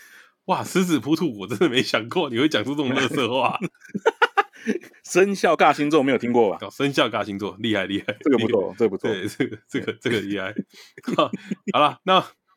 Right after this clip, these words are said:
Speaker 1: 我们最后啊，来分析一下那个《翻滚吧，男孩》的主角，
Speaker 2: 李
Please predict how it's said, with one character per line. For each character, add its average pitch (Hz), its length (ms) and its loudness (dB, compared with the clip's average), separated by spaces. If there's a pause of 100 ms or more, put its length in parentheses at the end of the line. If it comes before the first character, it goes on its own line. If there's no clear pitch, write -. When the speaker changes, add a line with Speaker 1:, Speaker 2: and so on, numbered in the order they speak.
(180)
Speaker 1:
我 123 60 -8
们 143 100 -2
最 - 160 0
后 170 120 4
啊， 120 120 2
来 107 140 -2
分 120 200 -2
析 113 140 -8
一 104 40 -6
下 101 160 -2
那 95 120 -8
个 87 220 -10
《翻 160 240 0
滚 113 200 2
吧， 95 160 2
男 110 200 0
孩》 98 160 0
的 98 120 -2
主 113 160 -2
角， 139 140 0 (320)
Speaker 2:
李 - 180 -16